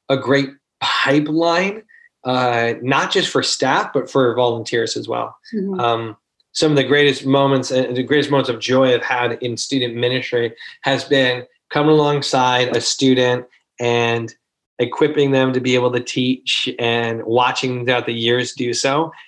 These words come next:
Speaker 1: And sadly, like, obviously, because of everything going on this year, um, but, you know, want more and more of that to be able to happen.
Speaker 2: Mm-hmm.
Speaker 1: So I think those are the two things right off the bat, just an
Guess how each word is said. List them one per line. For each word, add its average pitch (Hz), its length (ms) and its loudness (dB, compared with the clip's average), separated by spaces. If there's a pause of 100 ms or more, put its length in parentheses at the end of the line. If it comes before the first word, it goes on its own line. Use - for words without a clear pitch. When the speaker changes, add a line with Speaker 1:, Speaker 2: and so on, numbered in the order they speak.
(120)
Speaker 1:
And 131 460 2
sadly, 135 440 4
like, 127 300 0
obviously, 117 420 -2
because 120 220 -2
of 117 60 2
everything 110 240 0
going 107 180 -2
on 104 100 -8
this 104 220 -8
year, 170 400 4 (240)
um, 113 460 -2 (260)
but, 135 280 0
you 143 100 4
know, 117 220 0 (300)
want 147 280 2
more 143 220 4
and 131 80 2
more 127 160 4
of 113 60 0
that 113 140 0
to 113 280 -2
be 117 100 0
able 110 160 2
to 110 80 0
happen. 107 340 -2
Speaker 2:
Mm-hmm. - 0 -
Speaker 1:
So 131 180 0
I 131 60 4
think 143 380 0 (100)
those 185 240 4
are 175 60 4
the 143 120 4
two 165 260 2
things 147 360 2
right 135 200 4
off 131 200 0
the 123 80 -2
bat, 120 360 -2 (360)
just 143 200 2
an 123 180 -2